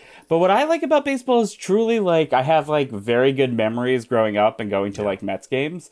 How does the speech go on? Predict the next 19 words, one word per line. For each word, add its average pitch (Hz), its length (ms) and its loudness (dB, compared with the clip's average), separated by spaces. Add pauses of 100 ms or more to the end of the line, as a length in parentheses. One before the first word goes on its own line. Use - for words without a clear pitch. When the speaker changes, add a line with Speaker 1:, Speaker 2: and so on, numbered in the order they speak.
(140)
Speaker 2:
Right. - 180 -16
Speaker 1:
And 131 120 0
then 135 360 4
on 127 140 -2
top 160 180 -2
of 165 60 -8
that, 165 200 0
like, 143 260 -2
I 139 140 0
like 165 500 -2 (100)
the 135 100 0
nerdy 143 720 0
aspects 185 640 -4
of 190 180 -2
it. 202 220 -4
Like, 113 300 0
I 117 100 2
Speaker 2:
Mm-hmm. 113 80 -2
Speaker 1:
like 113 340 -2